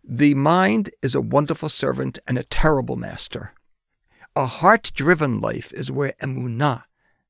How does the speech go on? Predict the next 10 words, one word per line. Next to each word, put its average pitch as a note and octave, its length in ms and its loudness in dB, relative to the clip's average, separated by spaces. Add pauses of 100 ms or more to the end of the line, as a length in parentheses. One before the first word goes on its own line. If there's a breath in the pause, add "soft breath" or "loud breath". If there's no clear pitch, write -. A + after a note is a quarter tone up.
(200)
grows, - 1080 -4 (280 soft breath)
where B2 160 -2
emunah C#3 840 -4
flourishes. - 1160 -4 (360 soft breath)
Kalev D3+ 960 4 (560 soft breath)
lived D#3+ 460 6
a D3+ 80 2
life E3 480 2 (140)
kalev, D3 1300 4 (260 soft breath)
like D#3 300 0